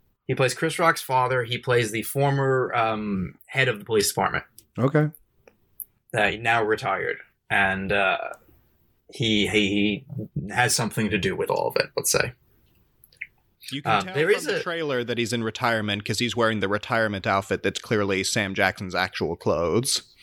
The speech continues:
Speaker 1: Yeah. I mean, I will say, so Darren also said, and you guys can, the interview will be up, I think, today.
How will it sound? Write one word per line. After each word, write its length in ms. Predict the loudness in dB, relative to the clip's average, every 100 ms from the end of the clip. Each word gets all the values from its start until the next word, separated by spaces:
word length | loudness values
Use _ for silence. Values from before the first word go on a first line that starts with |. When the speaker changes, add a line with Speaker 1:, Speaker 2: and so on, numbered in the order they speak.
| -20 -18 -18 -2
Speaker 1:
Yeah. 340 | 0 2 0 -6 -12 -8 0
I 100 | 2
mean, 380 | 2 -2 -6 -10 _ -20 -6
I 100 | 0
will 160 | 0 0
say, 260 | 0 -2 -2
so 260 | -2 0
Darren 320 | 0 2 2
also 360 | 2 0 2 0
said, 320 | 2 0 0
and 220 | -2 -6
you 80 | -2
guys 260 | 0 0 -2
can, 320 | -6 -6 -6
the 120 | -2 0
interview 340 | 2 2 2 0
will 80 | 2
be 140 | 0
up, 160 | 0 0
I 80 |
think, 220 | 0 0 -2
today. 520 | -2 2 2 2